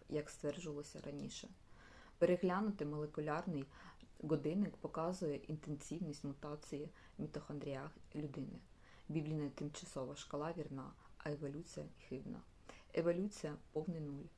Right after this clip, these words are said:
у цьому. Тому теологія, вона себе довела як наука, як істина,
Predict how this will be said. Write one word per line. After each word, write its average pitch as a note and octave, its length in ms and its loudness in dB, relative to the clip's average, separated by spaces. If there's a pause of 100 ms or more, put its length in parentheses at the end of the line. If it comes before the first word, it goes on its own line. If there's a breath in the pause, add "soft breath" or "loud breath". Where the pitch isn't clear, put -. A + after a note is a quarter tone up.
(320 loud breath)
у C#3 100 0
цьому. C#3 320 -6 (520 loud breath)
Тому D3+ 220 2
теологія, D3+ 680 0 (180 loud breath)
вона D#3+ 260 2
себе D#3+ 320 0
довела D3+ 420 0 (260 loud breath)
як C#3+ 240 0
наука, E3+ 440 -4 (260 loud breath)
як C3+ 300 -4
істина, D#3+ 460 -4